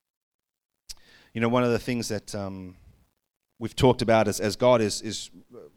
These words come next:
awakening the hearts of the church, um, that we need those tools then for the healing of the bride.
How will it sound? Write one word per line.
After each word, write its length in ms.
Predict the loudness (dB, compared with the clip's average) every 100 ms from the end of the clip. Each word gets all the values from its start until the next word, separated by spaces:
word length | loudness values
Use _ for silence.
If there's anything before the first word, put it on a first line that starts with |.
| _ _ _
awakening 520 | 0 2 2 0 -4
the 120 | -4 -6
hearts 680 | -8 -8 -2 0 0 -4 -10
of 220 | -8 -10
the 80 | -12
church, 760 | -12 -8 -6 -8 -10 -16 -18 _ _ _ _ _ -20 _ _
um, 160 | -12
that 120 | -6 -4
we 120 | -2
need 320 | -2 -2 -2
those 240 | -2 -4
tools 420 | -6 -4 -2 -4 -8
then 400 | -12 -12 -16 -18
for 540 | -12 -4 0 0 -2 -6 _ _ _
the 60 | -14
healing 400 | -8 -6 -6 -8
of 100 | -10
the 80 | -8
bride. 360 | -6 -6 -10